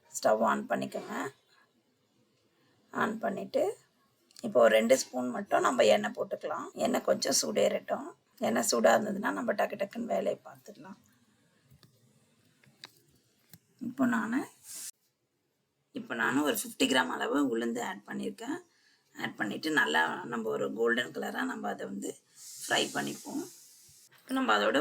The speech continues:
ஒரு நாலு பச்சை மிளகாய் ஆட் பண்ணி நல்லா ஃப்ரை பண்ணிக்கலாம். நல்லா கோல்டன் ஃப்ரையா பண்ணி எடுத்துப்போம். பச்சை மிளகாய் பிளஸ் உளுந்து ரெண்டுத்தையும்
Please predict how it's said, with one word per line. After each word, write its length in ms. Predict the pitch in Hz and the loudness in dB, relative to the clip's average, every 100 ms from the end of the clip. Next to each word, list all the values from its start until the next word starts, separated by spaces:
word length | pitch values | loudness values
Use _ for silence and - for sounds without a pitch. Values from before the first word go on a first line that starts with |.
| 294 | 2
ஒரு 80 | 233 | 0
நாலு 200 | 202 214 - | 0 -2 -4
பச்சை 200 | 202 - 247 | -6 -6 -6
மிளகாய் 320 | 233 220 180 | -8 -4 -4
ஆட் 160 | - - | -4 -12
பண்ணி 240 | 202 240 - _ _ _ _ _ - | -14 -10 -12 _ _ _ _ _ -8
நல்லா 180 | 233 - - | -4 -4 -2
ஃப்ரை 160 | - 208 | -4 -4
பண்ணிக்கலாம். 460 | - - 240 - 269 - _ _ _ _ _ _ _ _ _ _ _ _ _ _ _ _ _ - | -8 -12 -14 -16 -16 -20 _ _ _ _ _ _ _ _ _ _ _ _ _ _ _ _ _ 4
நல்லா 160 | 233 240 | 6 6
கோல்டன் 340 | 240 247 254 247 | 4 2 2 0
ஃப்ரையா 280 | - 208 - - | -4 -2 -2 -2
பண்ணி 180 | - 139 - | -8 -8 -12
எடுத்துப்போம். 440 | - - - - - | -18 -18 -10 -8 -8
பச்சை 200 | - 123 | -8 -6
மிளகாய் 360 | 110 110 - - | -6 -6 -8 -6
பிளஸ் 260 | - - - - - | -6 -6 -6 -6 -6
உளுந்து 300 | - 208 196 | -8 -8 -10
ரெண்டுத்தையும் 500 | - 202 - 165 240 | -12 -14 -16 -18 -18